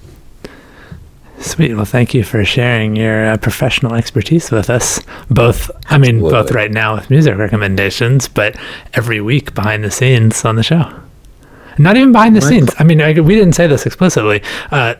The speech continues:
Speaker 1: Sean Lango is in the band Palmyra, who plays the intro and outro music that you hear on
Speaker 2: That's
Speaker 1: this, on the show. We made a big deal out of that on the past when you were on the show, and we didn't even mention it this time, but that's gonna be news to some people.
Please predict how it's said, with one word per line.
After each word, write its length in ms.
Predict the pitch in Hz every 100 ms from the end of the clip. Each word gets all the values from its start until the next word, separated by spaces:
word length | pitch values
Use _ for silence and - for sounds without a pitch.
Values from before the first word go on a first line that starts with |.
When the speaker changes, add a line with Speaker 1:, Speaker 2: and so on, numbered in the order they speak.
| -
Speaker 1:
Sean 360 | - - 185
Lango 380 | 151 147 139 120
is 100 | 113
in 280 | 113 139 147
the 100 | 135
band 560 | 117 113 107 104 104 - - _
Palmyra, 680 | - 104 113 131 101 101 101 - - - -
who 280 | 107 104
plays 380 | 101 131 113 104
the 160 | - 110
intro 340 | 107 - 104
and 80 | 107
outro 320 | 143 - 113
music 460 | 101 98 110 - - - _ - - _ - -
that 120 | 208
you 120 | 147
hear 160 | 117 104
on 120 | 107 -
Speaker 2:
That's 260 | 120 104
Speaker 1:
this, 260 | 107 - -
on 140 | 123
the 80 | 110
show. 180 | 110 160
We 100 | 135
made 140 | 156
a 40 | 151
big 180 | 160
deal 180 | 143 185
out 140 | 147 120
of 40 |
that 120 | 113
on 80 | 107
the 80 | 107
past 320 | - 127 -
when 100 | 113
you 80 | 104
were 100 | 101
on 80 | 107
the 80 | 107
show, 240 | - 104
and 80 | 104
we 80 | 107
didn't 180 | 117
even 220 | 104 104 107 - - -
mention 440 | 135 151 151 117
it 120 | 107
this 140 | 175 -
time, 220 | 113 113
but 100 | 156
that's 200 | 269 -
gonna 160 | 135
be 100 | 110
news 240 | 101 101 90
to 80 | 110
some 220 | - 98
people. 320 | 113 - 147